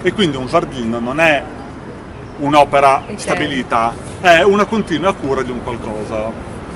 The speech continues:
Speaker 2: Eh beh, sì,
Speaker 1: Eh,
Speaker 2: per forza,
Speaker 1: però, come
Speaker 2: sì.
Speaker 1: dire, è anche un sistema dove si sa che un giardino non è fatto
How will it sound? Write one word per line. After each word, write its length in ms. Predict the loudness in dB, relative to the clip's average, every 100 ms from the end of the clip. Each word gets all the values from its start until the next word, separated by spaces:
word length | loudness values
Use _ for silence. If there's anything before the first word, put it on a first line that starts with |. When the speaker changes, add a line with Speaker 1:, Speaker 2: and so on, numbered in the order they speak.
| -12 -12 -8
Speaker 2:
Eh 60 |
beh, 160 | -6 -6 -6
sì, 60 |
Speaker 1:
Eh, 40 | -2
Speaker 2:
per 320 | 0 2 0
forza, 100 | -2
Speaker 1:
però, 320 | 4 8 8 6
come 160 | 2
Speaker 2:
sì. 40 | 4
Speaker 1:
dire, 300 | 6 4 2
è 120 | 2
anche 240 | 4 4 0
un 100 | 0
sistema 460 | -2 0 2 2
dove 200 | 2 -2 -4
si 80 | 0
sa 160 | -2
che 100 | 0
un 100 | -4
giardino 480 | 0 -2 0 0 0
non 180 | 0 0
è 100 | 0
fatto 600 | 2 0 -2 -4 -2 -2